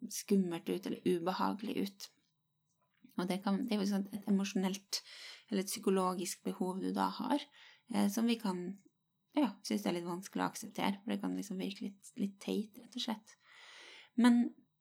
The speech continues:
hvis vi da, ikke sant, ta-, eh, tar med oss det at det er faktisk store omveltninger, eh,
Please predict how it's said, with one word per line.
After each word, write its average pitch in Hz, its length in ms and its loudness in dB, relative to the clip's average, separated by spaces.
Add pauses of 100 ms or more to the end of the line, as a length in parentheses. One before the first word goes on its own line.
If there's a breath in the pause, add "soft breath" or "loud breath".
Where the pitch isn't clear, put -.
(120)
hvis 240 200 4
vi 240 80 6
da, 247 80 8
ikke - 320 -6
sant, 226 200 -4
ta-, - 200 -12
eh, 190 180 -2 (220)
tar 208 240 4
med 214 160 4
oss 196 160 -2
det 196 80 2
at - 160 -8
det 190 160 0
er 190 80 0
faktisk 196 400 -6 (140)
store 208 420 0
omveltninger, 196 880 2 (560 soft breath)
eh, 202 480 0